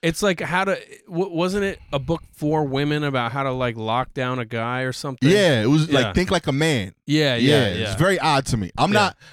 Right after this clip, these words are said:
Speaker 2: I'm not trying to trick anybody. I'm trying, I'm genuinely, like
Speaker 1: This is, it comes from a place of authenticity.
Speaker 2: Yeah, like, I'm being real. Like, I love my wife. She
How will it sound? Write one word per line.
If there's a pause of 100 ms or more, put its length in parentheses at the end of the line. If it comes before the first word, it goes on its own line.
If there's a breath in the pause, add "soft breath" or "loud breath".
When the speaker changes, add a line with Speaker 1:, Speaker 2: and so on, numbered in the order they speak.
(120)
Speaker 2:
I'm
not
trying
to
trick
anybody.
I'm
trying,
I'm
genuinely,
like
Speaker 1:
This
is,
it
comes
from
a
place
of
authenticity.
Speaker 2:
Yeah,
like,
I'm
being
real.
Like,
I
love
my
wife. (380)
She